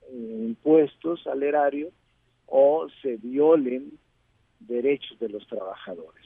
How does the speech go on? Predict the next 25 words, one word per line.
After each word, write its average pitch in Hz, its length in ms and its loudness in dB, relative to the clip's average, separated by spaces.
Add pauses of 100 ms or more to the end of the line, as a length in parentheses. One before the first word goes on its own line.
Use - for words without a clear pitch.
Eso 165 200 0
es 196 60 6
lo 190 120 2
que 180 120 0
hay 175 80 2
que 185 140 -2
hacer, 185 420 -4
regular 143 600 2 (840)
y 123 140 -4
establecer 127 800 2
candados 147 680 0 (640)
para 131 340 2
que 127 300 -4
la 135 160 -2
ley 113 240 -4
laboral 131 640 -2 (100)
se 120 100 -12
cumpla 113 560 -10 (540)
y 131 380 -4
no 123 340 -2
se - 140 -6
cometan 117 580 -2
abusos 135 580 0 (720)
por 113 220 -4
parte 139 840 0